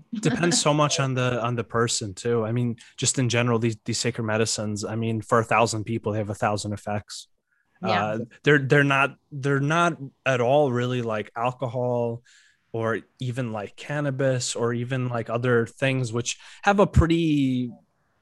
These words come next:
Speaker 2: in their normal usage, th-, it's pretty consistent what happens to people. But with, with the sacred medicines, it's, there's like a certain characteristic feeling state,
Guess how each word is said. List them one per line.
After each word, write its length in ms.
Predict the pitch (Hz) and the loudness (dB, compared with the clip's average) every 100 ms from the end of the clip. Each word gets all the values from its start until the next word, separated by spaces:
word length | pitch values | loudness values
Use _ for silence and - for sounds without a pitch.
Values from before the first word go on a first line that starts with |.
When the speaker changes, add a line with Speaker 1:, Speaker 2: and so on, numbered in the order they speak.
| _ _ _ _ _ _ - | _ _ _ _ _ _ -10
Speaker 2:
in 140 | 151 160 | -2 4
their 140 | 160 | 4
normal 540 | 139 135 139 139 139 | 4 4 4 4 2
usage, 500 | 120 127 127 147 131 | 2 2 0 -2 -2
th-, 160 | - 156 147 | -2 -2 0
it's 180 | 170 - | 0 0
pretty 320 | - 220 202 | -2 0 2
consistent 640 | - 151 - 139 - 123 | 2 0 2 2 2 0
what 160 | 117 117 | 2 2
happens 480 | 120 110 110 104 - | 0 0 -4 -10 -10
to 100 | 101 | -10
people. 480 | 101 101 95 92 - - - - - | -10 -10 -10 -12 -14 -20 -20 -16 2
But 180 | 131 117 | 2 4
with, 380 | 135 - - _ _ _ _ _ | 2 2 -8 _ _ _ _ _
with 320 | 127 113 - | -2 -2 -4
the 440 | 127 123 127 120 113 | -6 0 2 4 2
sacred 320 | 139 127 131 | 0 -2 -2
medicines, 640 | 131 131 - 135 123 113 | 0 0 -2 -2 -2 -2
it's, 400 | 117 107 - - - _ _ - | -4 -4 -6 -8 -12 _ _ -8
there's 380 | 143 156 147 143 | 2 6 6 6
like 100 | 143 | 4
a 60 | |
certain 400 | 135 139 143 135 | 4 4 2 0
characteristic 640 | 123 139 131 127 123 120 - | 0 2 2 2 -2 -4 -6
feeling 380 | 123 113 123 | -2 0 0
state, 360 | 135 - 151 196 | -2 -2 -2 -2